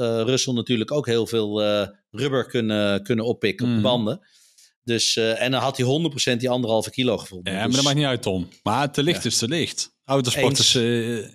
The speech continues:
Speaker 1: Nee, maar ik ben
Speaker 2: is
Speaker 1: het er
Speaker 2: gewoon
Speaker 1: niet eens.
Speaker 2: raar.
Speaker 1: Reglement is reglement.
Speaker 2: Want, ja, want stel nou dat jij een onderdeeltje van, eh, van je vleugel verliest. Hè, het endplateje.
Speaker 1: Ja.
Speaker 2: En je hebt er helemaal geen last van eigenlijk. Het zit er eigenlijk een beetje op voor de sier. Niet helemaal waar
Speaker 1: Ja.
Speaker 2: natuurlijk, maar... En dan ben je volgens mij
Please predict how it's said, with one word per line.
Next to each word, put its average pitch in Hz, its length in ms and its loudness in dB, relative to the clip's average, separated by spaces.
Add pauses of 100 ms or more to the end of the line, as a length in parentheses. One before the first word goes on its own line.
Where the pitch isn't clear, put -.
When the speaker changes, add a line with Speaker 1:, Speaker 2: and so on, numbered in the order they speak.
(160)
Speaker 1:
Nee, 349 120 -2
maar 311 120 2
ik 285 60 -4
ben - 0 -
Speaker 2:
is - 20 -8
Speaker 1:
het - 40 -6
er 311 80 4
Speaker 2:
gewoon - 180 2
Speaker 1:
niet 285 100 4
eens. 147 220 4
Speaker 2:
raar. 190 100 0
Speaker 1:
Reglement 208 400 0
is - 80 -2
reglement. 151 540 0
Speaker 2:
Want, 196 140 2
ja, 123 200 0
want 131 120 0
stel 165 180 2
nou 156 200 0
dat 147 180 0
jij 151 220 0
een 143 160 0
onderdeeltje 147 580 0
van, 135 320 0
eh, 131 380 2
van 135 140 -2
je 123 100 2
vleugel 107 380 0
verliest. - 460 -10 (140)
Hè, 123 120 -12
het 123 120 -10
endplateje. 117 500 -2
Speaker 1:
Ja. - 80 -10
Speaker 2:
En 104 60 -12
je 107 40 -6
hebt 113 140 -8
er - 60 -10
helemaal 135 260 -2
geen 123 140 -4
last 131 300 -2
van 90 240 -12
eigenlijk. 90 360 -18 (480)
Het 123 160 -8
zit 127 140 -10
er 117 60 -8
eigenlijk 120 280 -4
een 123 60 -2
beetje 120 160 -2
op 113 100 -4
voor - 100 -2
de 113 60 -6
sier. 127 420 -2
Niet - 80 -20
helemaal - 420 -12
waar 107 100 -4
Speaker 1:
Ja. 175 40 0
Speaker 2:
natuurlijk, 123 420 -2
maar... 101 160 -4 (1160)
En 139 120 -2
dan 123 80 -2
ben 131 100 0
je 131 160 0
volgens 120 260 0
mij 120 280 0